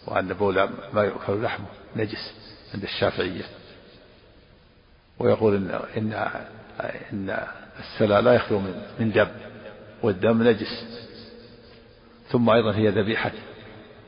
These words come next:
وثني نجس، فكيف يستمر يصلي النبي صلى الله عليه وسلم على، يستمر على الصلاة يصلي وعلى ظهره النجاسة؟ فيقول إن، إن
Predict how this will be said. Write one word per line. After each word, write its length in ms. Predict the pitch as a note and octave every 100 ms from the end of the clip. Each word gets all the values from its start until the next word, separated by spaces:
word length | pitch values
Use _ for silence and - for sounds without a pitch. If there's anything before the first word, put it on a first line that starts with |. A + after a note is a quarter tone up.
| - -
وثني 380 | A2 G2+ A2 F#2 - - - - - - - - - - - - G2+ - - - -
نجس، 140 | G2+
فكيف 380 | F2+ G2 G#2+ A#2+
يستمر 460 | A2+ - G#2 F#2+ - - - - -
يصلي 320 | - A2 F#2
النبي 520 | F2 - F#2+ F#2 F2+
صلى 80 | E2+
الله 60 |
عليه 20 | -
وسلم 180 | G2+
على، 260 | F#2 G2+ F#2+ - G2+ - - - - - - - - -
يستمر 460 | - - G2+ F#2+
على 100 | F#2+
الصلاة 360 | F2+ - A2+ -
يصلي 540 | - G2+ A#2 G#2+ A2+ - A2 - - -
وعلى 180 | F#2+
ظهره 440 | G#2 F#2+ F#2 F2+ F#2
النجاسة؟ 520 | F#2+ F#2 G2 F#2 - F#2 - - - - - - - - - _ _ _ _ -
فيقول 280 | G#2+ A2+
إن، 140 | G#2 G2+
إن 480 | G#2+ G2+ F#2+ F2+